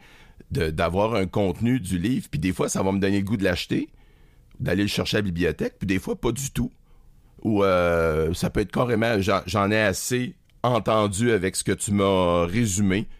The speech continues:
et ça me suffit. J'ai pas besoin de, de, de le lire. Donc, euh, c'est pas de la paresse, là. Mais à un moment donné, il y en a de l'information, hein. Il y en a beaucoup d'informations sur la finance personnelle. Faut faire des choix.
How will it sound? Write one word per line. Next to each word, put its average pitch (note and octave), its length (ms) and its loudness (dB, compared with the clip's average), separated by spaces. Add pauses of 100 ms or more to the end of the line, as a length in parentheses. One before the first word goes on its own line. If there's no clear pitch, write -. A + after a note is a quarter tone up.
(160)
et A2 80 0
ça A#2 140 0
me G#2+ 60 2
suffit. - 440 -2 (500)
J'ai G#2 200 0
pas A2 120 0
besoin G#2 520 0
de, E2 260 -2
de, D#2+ 200 -2
de D2+ 160 -2
le F2+ 220 2
lire. G2+ 480 0 (400)
Donc, E2+ 360 -4
euh, D2 180 -2
c'est D2 80 -8
pas G2+ 80 0
de G2 40 -2
la G2+ 60 2
paresse, D3+ 400 -4
là. G#3+ 100 -4 (320)
Mais - 100 -2
à - 20 -2
un - 40 -2
moment G2 200 2
donné, F2+ 440 0
il D#2 60 -2
y E2+ 60 0
en F2 140 0
a G#2+ 80 2
de F#2 60 -4
l'information, E2 760 -2
hein. D#2 120 -2
Il C#2+ 60 -4
y C#2+ 60 -2
en C#2+ 80 -2
a D#2+ 60 -2
beaucoup D#2 460 -4
d'informations D2+ 640 -4
sur - 160 -4
la D#2 100 0
finance E2+ 280 -2
personnelle. E2+ 480 -4
Faut A2 80 -12
faire E2+ 180 -4
des D#2+ 120 -4
choix. - 260 -4